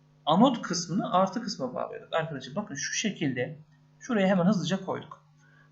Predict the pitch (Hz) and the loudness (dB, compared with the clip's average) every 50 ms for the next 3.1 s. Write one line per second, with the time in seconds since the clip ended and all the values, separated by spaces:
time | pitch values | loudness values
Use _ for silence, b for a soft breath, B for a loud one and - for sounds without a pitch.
0 | b - 233 262 285 262 226 - - - 233 - - - _ _ _ _ _ _ | b 0 4 4 6 6 4 4 2 -2 -6 -6 -8 -18 _ _ _ _ _ _
1 | - - - - - 220 220 - 208 196 180 147 135 - - - - 175 175 175 | -12 -8 -6 -4 -2 -2 -4 -2 -4 -2 0 0 0 0 0 0 2 4 4 2
2 | 156 - - - - - - - - _ _ - 104 202 165 139 147 156 175 - | 0 -4 -6 -8 -8 -10 -10 -10 -14 _ _ -6 -2 -2 0 2 2 0 0 -4
3 | - | -12